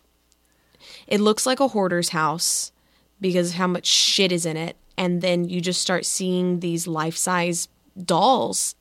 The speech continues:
and then you realize that those are the bodies of these babies. Look at this home.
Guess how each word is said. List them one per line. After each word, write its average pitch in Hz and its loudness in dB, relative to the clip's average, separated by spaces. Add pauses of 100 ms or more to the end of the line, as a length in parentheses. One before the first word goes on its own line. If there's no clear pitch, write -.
and 185 2
then 180 2
you 180 -2
realize 185 0
that 175 -6
those 180 0
are 185 -2
the 175 -2
bodies 175 -2 (500)
of 175 -2
these 175 -2
babies. 160 -4 (840)
Look 208 2
at 208 2
this 196 -2
home. 165 -4